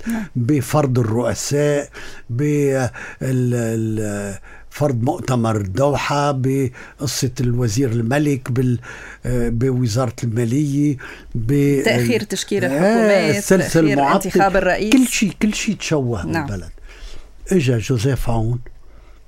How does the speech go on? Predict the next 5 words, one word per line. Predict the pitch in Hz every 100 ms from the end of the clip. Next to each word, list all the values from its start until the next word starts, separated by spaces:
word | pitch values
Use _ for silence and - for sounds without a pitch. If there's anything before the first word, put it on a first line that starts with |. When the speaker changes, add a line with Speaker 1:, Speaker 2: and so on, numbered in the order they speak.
| - - - - - - - - - - _ - - - - - - -
Speaker 2:
ولقط | 135 147 160 - - - - - 165 190 175 - 143
الخيط | - 151 127 120
الأول | 104 110 90 87 87
بخطاب | 104 95 92 - - - 95 85
القسم | - - - -